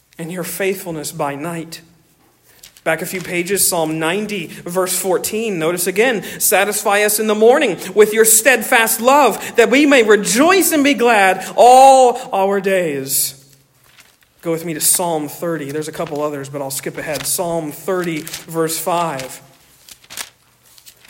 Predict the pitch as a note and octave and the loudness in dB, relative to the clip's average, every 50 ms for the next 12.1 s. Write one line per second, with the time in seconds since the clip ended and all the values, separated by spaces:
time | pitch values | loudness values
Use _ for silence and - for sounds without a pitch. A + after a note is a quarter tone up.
0 | - - - - - - - _ - D#3 D3+ D3+ E3+ F3+ E3 D3+ C#3+ D3 D#3+ D#3+ | -20 -20 -20 -20 -20 -20 -20 _ -16 -14 -10 -6 -4 -4 -4 -4 -4 -4 -4 -4
1 | E3 D#3+ C#3 C#3+ - - D#3 D3 C#3+ - - - - - D#3 D#3+ D#3 - E3 D#3 | -4 -4 -6 -6 -8 -8 -6 -6 -6 -8 -10 -20 -18 -14 -12 -10 -8 -8 -8 -8
2 | D3+ D3 D3 C#3 C#3 - - - - - - - F3+ D#3+ C#3 C3 - - - - | -8 -10 -10 -12 -12 -12 -12 -10 -10 -8 -8 -8 -10 -10 -10 -10 -10 -10 -12 -12
3 | _ _ _ - - - - - - F3+ F3 F3+ F3+ F#3+ F#3+ G3+ G3+ F#3+ - - | _ _ _ -20 -20 -18 -14 -12 -10 -8 -6 -4 -2 -2 -2 -2 -4 -8 -12 -20
4 | - - _ _ - - G3+ F#3+ F3 E3+ F3 F3 F3 E3+ E3 - F3 - G3 F#3 | -20 -20 _ _ -10 -4 -2 0 0 0 -2 -4 -6 -8 -8 -8 -10 -8 -8 -6
5 | F#3 F#3 F#3 F#3 E3+ D#3+ C#3+ C3 C3 - - - - - - _ _ _ _ _ | -6 -4 -6 -6 -6 -6 -8 -8 -10 -14 -18 -20 -20 -20 -20 _ _ _ _ _
6 | _ _ _ _ _ _ _ _ _ _ _ _ _ _ - E3 D#3 D3 D3 D#3 | _ _ _ _ _ _ _ _ _ _ _ _ _ _ -14 -12 -12 -10 -4 -2
7 | F3 G#3 G#3+ - - - A#3 G#3+ G3+ F#3 F3 D#3+ C#3+ C#3+ C#3+ C#3 C#3+ C#3+ - - | -2 -2 -2 -4 -8 -4 -4 -2 -2 -2 -4 -6 -6 -6 -8 -10 -10 -12 -16 -18
8 | - _ _ _ _ _ _ _ _ _ _ _ - - _ _ _ _ _ _ | -20 _ _ _ _ _ _ _ _ _ _ _ -20 -20 _ _ _ _ _ _
9 | _ _ _ _ - F3 D#3+ G3 F3+ - - - - A3 A#3 B3+ A#3 F#3+ F#3 F#3 | _ _ _ _ -12 -10 -6 -4 -4 -4 -4 -2 0 0 0 0 -2 -2 -2 -4
10 | E3 D3 - - - - F#3+ F3+ - - - - G#3+ G#3 G3+ G#3 G#3 G3 G#3 G3 | -4 -4 -6 -12 -14 -10 -8 -6 -6 -6 -4 -2 0 2 2 2 0 -4 -6 -8
11 | G3+ - - - D#3+ E3+ E3 E3 F3+ F#3+ A3 A3+ G#3 - - - - E3 C#3+ C3+ | -10 -14 -12 -10 -8 -8 -8 -8 -10 -8 -8 -8 -8 -8 -10 -12 -12 -12 -12 -14
12 | - - | -18 -20